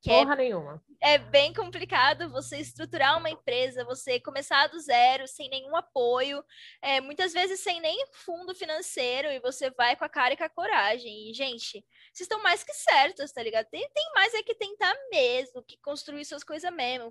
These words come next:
Speaker 1: Gosta de biju? Abre lojinha de biju. Quer vender roupa? Vende roupa. E depois a gente vai conquistando as coisas ao pou-, aos pouquinhos. Não precisa necessariamente, "Ai, vou me formar para fazer alguma coisa." Não, não precisa
Speaker 2: Uhum.
Speaker 1: disso.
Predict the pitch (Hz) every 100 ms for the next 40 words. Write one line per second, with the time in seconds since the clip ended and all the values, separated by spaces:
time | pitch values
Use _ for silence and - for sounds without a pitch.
0 | _ 254 277 330 254 220 233 - 220 302
1 | 339 339 320 294 320 302 285 240 233 233
2 | 269 269 240 _ - - _ - 370 339
3 | 302 269 285 320 330 277 247 - 254 294
4 | 339 392 359 359 247 254 285 - 247 247
5 | 269 - 262 320 339 359 370 359 370 _
6 | _ - 392 415 - 359 359 359 320 302
7 | 277 - 247 269 - 277 269 - 208 202
8 | 208 220 - - 330 349 330 320 277 254
9 | 269 285 - - - - 254 262 247 254
10 | 269 285 277 269 240 233 240 240 240 233
11 | 226 220 226 214 208 208 208 233 208 196
12 | 214 247 392 - 302 - 220 214 220 233